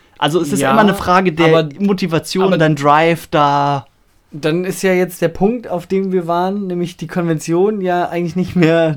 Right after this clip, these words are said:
Speaker 2: das ausschlaggebende Kriterium,
Speaker 1: Nein,
Speaker 2: sondern
Speaker 1: nein, sind wir ganz
Speaker 2: die
Speaker 1: woanders.
Speaker 2: Impfbereitschaft
Speaker 1: Ja, das
Speaker 2: der
Speaker 1: ist
Speaker 2: Leute.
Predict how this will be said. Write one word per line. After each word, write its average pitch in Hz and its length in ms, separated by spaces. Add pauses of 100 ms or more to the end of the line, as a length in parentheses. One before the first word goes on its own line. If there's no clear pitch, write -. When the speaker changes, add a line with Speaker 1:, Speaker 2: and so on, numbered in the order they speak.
Speaker 2:
das 156 160
ausschlaggebende 156 880
Kriterium, 160 540
Speaker 1:
Nein, 156 80
Speaker 2:
sondern 151 200
Speaker 1:
nein, 123 160
sind 127 120
wir 127 80
ganz 135 160
Speaker 2:
die - 40
Speaker 1:
woanders. 127 300
Speaker 2:
Impfbereitschaft - 520
Speaker 1:
Ja, 143 260
das 135 100
Speaker 2:
der 143 80
Speaker 1:
ist 131 60
Speaker 2:
Leute. 160 340